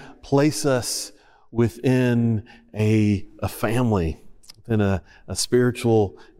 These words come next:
community, if we'll reach out to those trusted people in our lives,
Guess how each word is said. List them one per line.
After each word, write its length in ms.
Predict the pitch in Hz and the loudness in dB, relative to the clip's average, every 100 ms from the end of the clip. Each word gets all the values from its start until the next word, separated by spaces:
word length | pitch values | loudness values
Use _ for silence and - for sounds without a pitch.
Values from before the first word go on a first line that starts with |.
| - | -20
community, 720 | - 104 98 113 101 80 71 - - - _ _ _ _ _ _ _ _ _ _ _ | -4 0 4 2 2 -2 -8 -14 -20 -20 _ _ _ _ _ _ _ _ _ _ _
if 180 | 113 135 | -4 2
we'll 300 | 131 120 - | 4 2 2
reach 560 | 117 104 117 131 - - | -2 2 4 2 -2 -6
out 360 | 104 110 107 - | -2 0 -2 -6
to 460 | - 95 90 90 - - _ _ | -4 -2 -2 -4 -10 -20 _ _
those 400 | 101 95 87 - - - _ | -4 -2 -2 -6 -14 -20 _
trusted 760 | - - - - - 95 87 85 - - - _ | -18 -4 -2 -2 -2 0 -2 -8 -18 -20 -20 _
people 540 | 107 - 90 87 87 - | -12 -2 0 0 -4 -6
in 160 | 95 | -6
our 480 | 92 90 92 87 87 | -4 -6 -4 -2 -2
lives, 720 | 67 87 90 85 82 78 - | -2 -2 -2 -2 -4 -6 -10